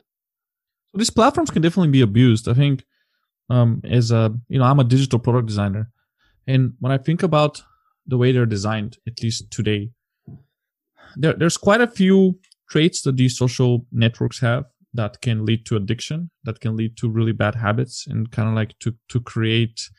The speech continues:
this anxiety, to create this craving for acceptance. That can be definitely detrimental to people. Uh, what that leads to obviously depends on the quantities and,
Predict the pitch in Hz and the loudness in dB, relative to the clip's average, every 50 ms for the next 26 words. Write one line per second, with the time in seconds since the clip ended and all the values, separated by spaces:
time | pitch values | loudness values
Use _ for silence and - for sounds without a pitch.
0 | _ _ _ _ _ _ - 117 117 - 101 110 104 101 101 101 95 98 104 107 | _ _ _ _ _ _ -8 -8 -6 -4 -4 -4 -2 -2 0 0 2 2 0 0
1 | 123 120 - - 120 113 - 113 110 110 110 107 110 110 110 113 - - - - | -4 -6 -4 -4 -6 -4 -2 -2 0 0 0 -2 -2 -4 -4 -4 -6 -12 -10 -4
2 | 120 113 113 117 107 113 110 104 104 - - - - 110 104 104 101 101 101 - | -2 0 0 0 0 -2 -2 -2 -4 -6 -8 -6 -4 -2 -2 -2 -2 -4 -8 -10
3 | _ _ _ _ _ _ _ _ _ _ _ 117 - - - 156 151 - - - | _ _ _ _ _ _ _ _ _ _ _ -10 -8 -4 -4 -4 -4 -6 -8 -8
4 | 101 101 - - - - _ _ _ _ _ _ _ 113 110 120 120 - - 120 | -6 -6 -8 -10 -16 -18 _ _ _ _ _ _ _ -2 0 0 0 0 0 0
5 | 113 117 110 107 117 120 120 - 120 113 107 107 101 120 120 - - 110 107 107 | 2 2 0 0 0 0 0 0 0 0 0 0 0 0 -2 0 -2 -4 -2 -2
6 | 110 - 110 101 - - _ 107 - - 101 98 98 - _ _ _ _ _ _ | -2 -2 -4 -6 -6 -8 _ -12 -8 -6 -8 -8 -8 -10 _ _ _ _ _ _
7 | _ _ - 120 117 113 113 117 117 - 120 127 127 120 131 120 120 - 117 123 | _ _ 0 2 2 2 2 0 -2 0 2 2 4 4 2 2 2 2 2 2
8 | 120 120 - - 131 127 113 117 110 113 113 - 104 104 - - 107 107 101 104 | 2 0 -2 -2 -2 0 2 2 0 0 -2 -2 -4 -4 -2 -2 -4 -2 -2 -4
9 | 101 101 101 - - 107 104 101 101 - - - 101 101 104 101 104 101 92 95 | -4 -4 -6 -6 -6 -4 -4 -4 -6 -6 -6 -4 -4 -2 -2 -2 -4 -4 -6 -6
10 | 101 | -8